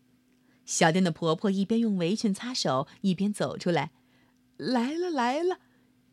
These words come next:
要买香烟呐。”墨镜叔叔从婆婆手里接过香烟，就走掉了。美伊赶紧说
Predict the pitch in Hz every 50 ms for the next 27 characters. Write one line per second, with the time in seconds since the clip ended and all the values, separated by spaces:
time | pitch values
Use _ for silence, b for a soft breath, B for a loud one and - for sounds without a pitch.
0 | _ - - - 302 269 240 220 160 - 202 - - 285 294 311 302 330 330 330
1 | 311 302 294 233 220 233 _ _ _ _ _ _ _ _ _ _ _ _ _ _
2 | _ _ _ _ _ _ _ - - 214 208 180 165 - 185 170 170 - - 214
3 | 214 208 - 196 165 151 - - - - - - 208 208 202 - 180 175 - 220
4 | 208 - - 160 180 196 185 147 131 123 117 151 - - 233 226 226 - 180 180
5 | - 226 226 233 247 254 254 262 269 - _ _ _ _ _ _ - - 175 165
6 | - - 151 135 - - - 190 196 180 165 156 151 151 - - _ _ _ _
7 | _ _ _ _ _ _ _ _ _ _ _ _ _ _ _ _ - 277 285 285
8 | 294 294 302 330 349 349 - 302 262 294 330 359 - 302 233 208 202 - 233 233
9 | 233 233